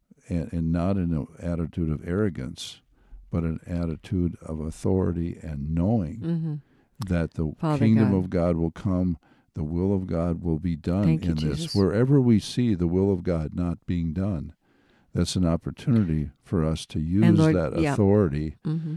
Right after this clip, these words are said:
Speaker 1: to say, "We want the will of God done here." Not the will of the enemy is, is here. It's bringing chaos. It's bringing destruction, unrest.
Speaker 2: Mm-hmm.
Speaker 1: It's all that right there. And we say,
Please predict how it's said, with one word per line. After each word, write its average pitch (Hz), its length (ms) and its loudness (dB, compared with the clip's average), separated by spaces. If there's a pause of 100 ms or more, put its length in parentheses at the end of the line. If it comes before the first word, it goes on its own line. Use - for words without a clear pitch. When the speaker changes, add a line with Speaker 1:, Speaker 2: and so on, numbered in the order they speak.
(200)
Speaker 1:
to 95 160 0
say, 78 480 -4 (160)
"We 90 260 2
want 98 300 2
the 80 100 -2
will 85 260 2
of 76 140 -4
God 76 320 -4
done 76 300 -2
here." 73 320 -6 (360)
Not 92 360 2
the 87 80 2
will 107 320 4
of 87 160 2
the 87 180 2
enemy 101 380 4
is, 80 480 0
is 78 220 -6
here. 92 500 2 (680)
It's 85 180 -6
bringing 90 520 2
chaos. 95 580 0
It's 85 180 -4
bringing 85 380 0
destruction, 85 840 -2 (800)
unrest. 92 800 2
Speaker 2:
Mm-hmm. 170 200 -2
Speaker 1:
It's - 160 -4
all 98 360 0
that 95 280 -2
right 85 240 -2
there. 95 260 -2
And 87 180 -2
we 87 80 2
say, 82 260 -4